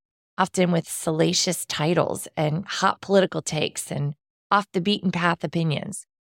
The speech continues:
His outlet was first to report on the Alec Murdaugh story and garnered national attention because of it.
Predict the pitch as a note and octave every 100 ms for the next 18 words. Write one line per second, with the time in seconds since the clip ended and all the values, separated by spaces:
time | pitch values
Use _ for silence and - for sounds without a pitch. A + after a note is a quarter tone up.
0 | _ A#3 A#3 - A3+ - - G3+ - G#3+
1 | A3+ - B3 G#3 - G3 - E3+ E3+ D#3+
2 | D#3 - - F#3+ B3+ - - - B3+ B3
3 | B3 - _ _ _ - G3 G#3 G#3 G3
4 | F#3 F#3+ A3 - A3+ G#3 F#3+ F3 D#3+ D#3+
5 | - C#3+ - -